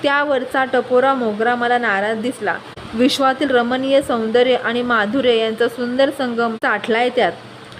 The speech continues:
ते सौंदर्य, ते माधुर्य नाराज होता कामा नये, संजू. नाराज, मूक झालेला मोगरा फुलला पाहिजे. त्याच्या सुगंधाचा दरवळ आसमंतात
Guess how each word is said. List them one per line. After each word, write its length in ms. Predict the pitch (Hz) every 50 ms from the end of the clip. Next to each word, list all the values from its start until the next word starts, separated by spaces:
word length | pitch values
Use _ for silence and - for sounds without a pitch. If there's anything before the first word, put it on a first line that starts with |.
| - - - - - -
ते 100 | 294 349
सौंदर्य, 640 | - 320 269 254 254 254 262 269 277 285 262 240 226 -
ते 100 | 277 277
माधुर्य 480 | 277 262 240 220 220 254 262 254 247 240
नाराज 420 | 240 220 208 202 214 220 240 269
होता 220 | 269 226 220 247
कामा 360 | 240 240 226 190 190 202 208 220
नये, 260 | 226 226 208 180 - 196 208 - -
संजू. 380 | 214 196 190 196 185 208 233 269 349 - - - - - - - - - - - - - - - 214
नाराज, 560 | 214 226 220 214 214 233 247 254 240 220 220
मूक 340 | 220 220 226 240 233 - 285
झालेला 420 | 269 311 285 240 240 240 254 247
मोगरा 420 | 240 233 214 202 196 214 208 233
फुलला 380 | - - - 240 202 196 208 220
पाहिजे. 400 | 220 240 226 208 196 190 180 170 - - - - - - - -
त्याच्या 220 | 214 208 220 220
सुगंधाचा 600 | 226 - 226 226 - 214 220 220 226 220 220 226 208
दरवळ 360 | 202 196 202 202 214 233 254
आसमंतात 800 | 254 - 214 220 247 269 - - 320 277 269 262 247 269 262